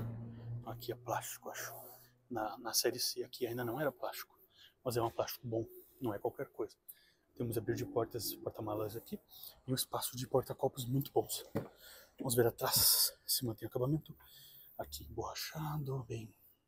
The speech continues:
macio. Aqui costura. Nossa, agora me quebrou. Olha só. Nossa.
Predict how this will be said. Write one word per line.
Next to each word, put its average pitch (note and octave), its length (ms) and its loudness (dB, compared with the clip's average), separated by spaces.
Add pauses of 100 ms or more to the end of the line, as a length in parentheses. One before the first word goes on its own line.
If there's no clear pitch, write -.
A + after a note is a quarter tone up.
macio. C3 600 -2 (800)
Aqui - 480 -8 (260)
costura. C#3 800 2 (1200)
Nossa, F#3+ 760 2 (360)
agora B2 300 6
me C#3 140 4
quebrou. A3 360 4 (480)
Olha G#3+ 140 6
só. G3 220 4 (1800)
Nossa. D#3 1080 8